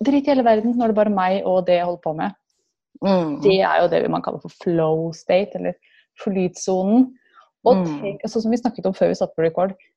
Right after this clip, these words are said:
Speaker 1: tenk at det går an å tjene penger på å gjøre det man bare synes er så ålreit.
Speaker 2: Mm.
Speaker 1: Det er jo, det er nesten ikke til å tro.
Speaker 2: Nei.
Speaker 1: Eh, og så er det jo ofte sånn da,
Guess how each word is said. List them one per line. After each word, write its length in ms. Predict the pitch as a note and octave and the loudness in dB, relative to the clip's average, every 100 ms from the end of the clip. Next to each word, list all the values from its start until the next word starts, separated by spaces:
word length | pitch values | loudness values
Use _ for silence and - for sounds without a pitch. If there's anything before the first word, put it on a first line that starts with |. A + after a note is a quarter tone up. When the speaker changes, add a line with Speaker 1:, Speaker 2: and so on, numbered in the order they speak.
| _ _ - - | _ _ -20 -4
Speaker 1:
tenk 420 | F#3 G2 G#2+ - | -2 -2 -6 -6
at 120 | F#2+ | -6
det 140 | - G3 | -4 -2
går 280 | D3 E3+ | -2 0
an 100 | D#3+ | -2
å 80 | E3 | -8
tjene 320 | - F3+ E3+ | -6 -8 -8
penger 440 | - E3+ D#3 E3+ G3 _ _ _ _ _ _ - | -10 -10 -6 -4 -4 _ _ _ _ _ _ -4
på 120 | - | -2
å 80 | F#3+ | 0
gjøre 480 | F3+ F3 E3 F3 | 0 0 0 -2
det 240 | E3 F3 E3 | -2 -2 -2
man 220 | E3 F3 | -6 -6
bare 320 | E3+ E3+ F3+ | -4 -2 -4
synes 400 | - - F3+ E3 - | -6 -14 -14 -12 -8
er 140 | - - | -6 -6
så 240 | - - D#3+ | -10 -8 -6
ålreit. 520 | - D3+ D#3 F#3 - _ _ _ _ _ _ _ A3 | -4 -2 -2 -2 -8 _ _ _ _ _ _ _ 2
Speaker 2:
Mm. 200 | C4 A#3 | 4 4
Speaker 1:
Det 80 | |
er 120 | G#3 E3+ | 4 2
jo, 60 | F#3+ A#3 - | 0 -4 -4
det 160 | A3 G#3 | 0 2
er 100 | A3 | 2
nesten 500 | B3+ C4+ - - G3+ | 2 0 -12 -10 -8
ikke 140 | F#3+ - | -8 -12
til 80 | F#3+ | -16
å 80 | - | -6
tro. 160 | A3 D4+ - _ _ _ _ _ _ - | 0 0 -2 _ _ _ _ _ _ -2
Speaker 2:
Nei. 300 | F3 E3+ E3+ _ _ _ _ _ _ _ _ _ _ _ _ - | -2 -2 -8 _ _ _ _ _ _ _ _ _ _ _ _ 0
Speaker 1:
Eh, 320 | A#3+ A#3 A3+ - - | 4 4 2 0 -4
og 80 | B3 | -4
så 280 | - - C4 | -4 -2 2
er 220 | G3+ F3 | 4 2
det 60 | G3 | 4
jo 80 | B3 C4+ C4+ - _ - | 4 4 2 -4 _ -6
ofte 360 | A#3 - - | -6 -8 -8
sånn 300 | A#3 G#3+ G#3+ | -4 -2 0
da, 120 | F#3+ | 0